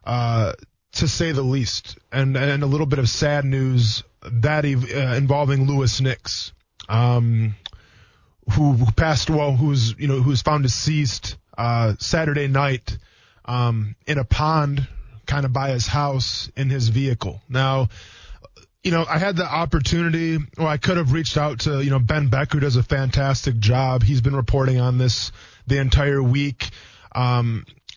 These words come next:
you know, his, his mom reached out Friday, uh, and having not heard from her son, worried, um, you know, they, they, they put out the, uh, you know, his car, make and model and all that stuff and said, "If you've seen this, you know, keep the heads up," and everything like that. So it, it seemed like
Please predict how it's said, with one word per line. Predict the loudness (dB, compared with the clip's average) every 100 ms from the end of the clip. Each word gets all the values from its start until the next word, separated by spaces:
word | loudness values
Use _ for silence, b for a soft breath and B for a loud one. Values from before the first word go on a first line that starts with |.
| _ _
you | -6
know, | 0 2
his, | 4
his | 4 4
mom | 4 2 2 2 0 0
reached | 0 0 0 0
out | 0 -4 -8
Friday, | -6 -2 -2 0 0 0 0 2 0 -2 _
uh, | -6 -2 0 0 -2 -6
and | -6 -4 -2 -2 0
having | 0 0 0
not | 0 0
heard | 0 0 0 0 -2 b b b -6
from | -2 0
her | 0
son, | -2 -2 0 0 -2 -4 -8 -8
worried, | -2 0 2 0 0 0 -2 B B B B
um, | -2 0 -2 -6
you | -2
know, | 0 2
they, | 0
they, | 0 0 0
they | -2
put | 0 2 2
out | 2 0
the, | 0 2 2 0 -2 B B B B -4
uh, | -2 0
you |
know, | 2
his | 2 0
car, | 0 0 2 0
make | 2 0 0
and | 0
model | 2 0 0
and | 0
all |
that | 0 -2
stuff | 0 0 0
and |
said, | 2 0
"If | 0
you've | -2
seen | 0 0 0
this, | 2 0 0
you |
know, | 0 2
keep | 0 0
the | 0
heads | 0 2 0
up," | 2
and | 2
everything | 2
like | 0
that. | 2 0 0
So | -2 0 -2
it, | -2 -4
it |
seemed | -4 -2 0 0
like | 0 0 -2